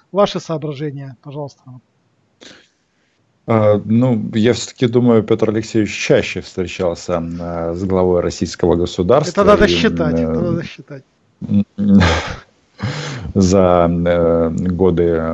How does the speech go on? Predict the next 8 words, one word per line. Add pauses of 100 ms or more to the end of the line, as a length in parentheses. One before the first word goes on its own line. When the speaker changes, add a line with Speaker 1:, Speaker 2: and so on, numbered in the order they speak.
(140)
Speaker 2:
в
украинской
политике, (140)
я
говорю
о (140)
главе (160)
Украины.